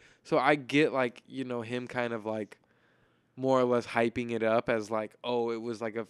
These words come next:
you know, this big political th-, you know, or, like, semi-political thing, you know what I mean, that was bothering him, that he needed to get something out. But I also,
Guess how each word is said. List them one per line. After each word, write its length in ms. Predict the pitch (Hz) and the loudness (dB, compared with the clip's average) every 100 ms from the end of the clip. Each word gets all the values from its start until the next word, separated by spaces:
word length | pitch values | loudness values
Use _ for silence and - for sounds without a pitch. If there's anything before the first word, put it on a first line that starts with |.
| _ | _
you 180 | 123 123 | -10 -8
know, 200 | 117 110 | -6 -8
this 180 | 110 107 | -8 -6
big 340 | 117 117 107 | -2 -2 -2
political 600 | 117 110 117 117 - 113 | -6 0 2 0 -2 -6
th-, 180 | - 131 | -6 -6
you 80 | 135 | -2
know, 200 | 131 123 | -2 -2
or, 140 | 123 | -2
like, 280 | 117 113 - - - _ _ _ | -2 -2 -6 -20 -20 _ _ _
semi-political 1000 | - 135 127 123 117 127 123 123 117 117 | 0 2 4 2 0 -2 0 0 -2 -4
thing, 440 | 107 123 120 123 135 | -4 -2 -2 -4 -6
you 80 | 135 | -6
know 80 | |
what 80 | 135 | -6
I 60 | 131 | -4
mean, 120 | 131 | -4
that 80 | 123 | -4
was 120 | 113 | -4
bothering 460 | 104 113 117 123 123 | 2 4 6 4 0
him, 240 | 127 127 | -4 -4
that 100 | 123 | -4
he 80 | 117 | -4
needed 220 | 117 117 | -6 -6
to 80 | 113 | -4
get 160 | 113 113 | -4 -6
something 320 | 113 107 110 | -8 -6 -2
out. 220 | 113 117 | 0 0
But 100 | 120 | 2
I 100 | 120 | 2
also, 560 | 95 131 127 127 117 | 2 0 0 0 -2